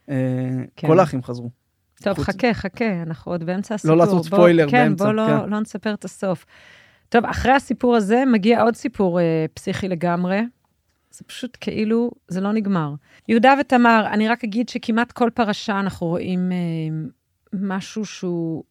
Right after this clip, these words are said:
Speaker 2: על, על הקשר של המעמד של נשים באותה תקופה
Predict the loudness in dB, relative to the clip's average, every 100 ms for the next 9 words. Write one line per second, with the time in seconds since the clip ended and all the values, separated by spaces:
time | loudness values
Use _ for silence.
0 | _ -8 -4 -6 -8 _ -4 -4 -6 -6
1 | -6 -4 -4 -2 -2 -4 -6 -8 -8 -6
2 | -4 -2 -2 -4 -6 -8 -6 -4